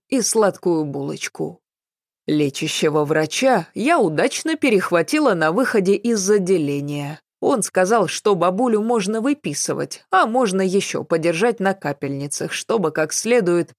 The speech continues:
прочистить голову. Только я должна сама купить кое-какие лекарства у них в аптеке внизу. Я, разумеется, на всё согласилась.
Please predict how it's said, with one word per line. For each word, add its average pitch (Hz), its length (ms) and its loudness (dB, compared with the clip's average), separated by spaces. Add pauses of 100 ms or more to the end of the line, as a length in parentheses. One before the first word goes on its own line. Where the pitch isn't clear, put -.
прочистить 180 720 -2
голову. 151 560 -4 (460)
Только 247 320 2
я 226 200 4
должна 202 480 2
сама 190 440 -2
купить 160 500 -4
кое-какие 175 760 0
лекарства 160 840 0 (100)
у 254 100 -2
них 240 240 -2
в 208 80 2
аптеке 156 480 -2
внизу. 151 600 -4 (200)
Я, 208 280 -2
разумеется, 170 880 -2 (120)
на 226 160 -4
всё - 240 -2
согласилась. 156 1080 -4